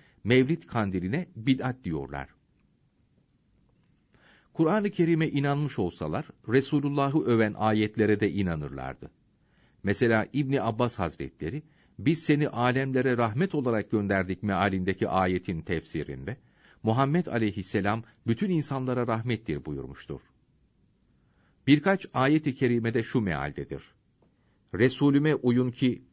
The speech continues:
doğru yolu bulun." Araf suresi yüz elli sekiz, Nur suresi elli dördüncü ayetler. Bu ayete inanan yalnız Kur'an demez.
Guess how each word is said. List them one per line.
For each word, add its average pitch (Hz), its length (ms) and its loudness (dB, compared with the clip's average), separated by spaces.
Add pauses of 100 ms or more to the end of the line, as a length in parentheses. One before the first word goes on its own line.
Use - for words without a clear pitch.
(200)
doğru 143 300 6
yolu 143 320 0
bulun." 73 340 -6 (920)
Araf 95 380 -2
suresi 73 460 -8
yüz 92 220 -4
elli 78 220 -4
sekiz, 123 400 -8 (360)
Nur 131 220 0
suresi 110 480 -2
elli 104 240 0
dördüncü 101 420 0
ayetler. 67 500 -8 (840)
Bu 131 160 2
ayete 95 460 0
inanan 104 520 -4 (240)
yalnız 135 460 -2
Kur'an 139 580 -2 (100)
demez. 85 600 -6